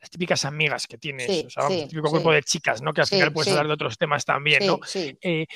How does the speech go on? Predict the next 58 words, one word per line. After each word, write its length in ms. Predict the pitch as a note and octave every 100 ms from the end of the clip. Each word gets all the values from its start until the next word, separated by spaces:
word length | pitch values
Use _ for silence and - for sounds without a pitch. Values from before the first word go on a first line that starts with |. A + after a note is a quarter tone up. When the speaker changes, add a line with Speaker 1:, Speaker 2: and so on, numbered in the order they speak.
| - -
Speaker 1:
y, 580 | G3 F3+ E3+ F3 F#3 G#3
y, 240 | F3 E3 G#3+
y 140 | F3+
claro, 260 | - G3+ F#3
y 60 | E3+
no 140 | F#3+
sé 180 | - C4
si, 520 | - A3+ F3+ D#3+ D3 _ _ _ _ _ _ _ _ _ _ _ _ _ _ _ _
claro, 140 | - F#3+
estaba 240 | - G#3+
pensando 320 | C4 A3 B3+
en 80 | A#3
no 80 | A3
sé 100 | G3
si 140 | F#3+
cuidamos 480 | G#3 G3 F#3 F#3 D#3+
luego 440 | E3+ D#3+ D#3 D3+ F3+
igual, 380 | D3+ C#3+ F3
a 40 | D#3+
lo 60 |
mejor, 420 | D3 C#3 D#3+ E3+ D3+
pues 140 | C#3
eso, 160 | G#3 F3+
que 180 | D3 C#3
a 60 |
lo 60 | C#3
mejor 200 | B2+ F3
nos 240 | F3 D#3+
faltan 320 | - E3 F3 F3
luego 260 | E3 E3
tener 440 | D#3+ D#3+ E3 E3 - _
amigas. 580 | D3+ F3 G#3+ C3 - _ _ _ -
¿sabes? 380 | G3+ D#3 - -
No, 160 | E3 D#3
no 140 | F3
lo 80 | F#3
sé, 200 | - F3+
estoy 160 | -
hablando 160 | G3 G#3
por 100 | F#3+
hablar, 220 | E3+ D#3
pero 100 | E3
me 20 | C#3+
falta 120 | F#3
tener 180 | F3 F3
amigas 400 | E3 F3 F#3 D#3
y 40 | D#3
por 180 | E3
eso 160 | D#3+ F3
a 20 |
lo 60 | D#3
mejor 160 | D#3+
en 60 | D#3+
el 200 | D#3 D3+
trabajo 320 | D#3 D#3 -
hablamos 380 | D3+ D3+ D3+ C#3
más 240 | D#3 D3
con, 280 | - D3+ D3